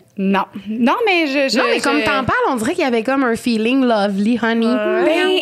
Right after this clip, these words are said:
Speaker 1: on se textait beaucoup.
Speaker 2: Ok.
Speaker 1: On s'envoyait beaucoup
Speaker 2: Sextait.
Speaker 1: de, on s'envoyait beaucoup de, de, de sextos. C'est
Speaker 2: Ok.
Speaker 1: ça qu'on a dit, hein ?
Speaker 2: Ouais, ouais, ouais.
Speaker 1: Fait qu'on s'envoyait beaucoup de textos, puis lui, il était très, euh, dominant, genre, euh,
Speaker 2: Mhm. «
Speaker 1: Là,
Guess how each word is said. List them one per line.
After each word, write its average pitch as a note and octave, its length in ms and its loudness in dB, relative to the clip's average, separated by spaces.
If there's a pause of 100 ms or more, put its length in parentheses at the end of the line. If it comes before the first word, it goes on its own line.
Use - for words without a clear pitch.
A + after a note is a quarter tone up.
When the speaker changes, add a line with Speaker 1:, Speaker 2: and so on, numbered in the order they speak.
(100)
Speaker 1:
on C#4+ 120 -2
se - 120 -10
textait F#4 400 -6
beaucoup. D4 500 -4 (280)
Speaker 2:
Ok. G#3 280 -2
Speaker 1:
On A3+ 160 0
s'envoyait B3+ 560 0
beaucoup A#3+ 140 -2
Speaker 2:
Sextait. G#3+ 880 0
Speaker 1:
de, G#3 40 -8
on A3 80 -6
s'envoyait A#3 420 -2
beaucoup A#3+ 240 -6
de, B3 140 -2
de, G#3 200 -4
de G3+ 160 -4
sextos. A#3+ 500 -8 (180)
C'est - 140 -12
Speaker 2:
Ok. F#3 60 -2
Speaker 1:
ça B3 80 -4
qu'on A3 200 -2
a G#3 80 -2
dit, G3+ 160 -6
hein ? C4+ 240 -4
Speaker 2:
Ouais, E3+ 300 0
ouais, D3+ 80 0
ouais. C3 80 -4 (200)
Speaker 1:
Fait A3 240 -4
qu'on G#3 200 -2
s'envoyait A3+ 220 -2
beaucoup C4+ 180 -6
de - 40 -8
textos, D4 300 -4
puis C4+ 140 -4
lui, B3 200 -2
il C#4+ 80 0
était A3+ 200 -2
très, G#3 680 -2
euh, - 20 -8
dominant, A3 680 -2
genre, G#3+ 380 -2
euh, F3+ 280 0 (160)
Speaker 2:
Mhm. « A#3 300 0
Speaker 1:
Là, G#3+ 300 0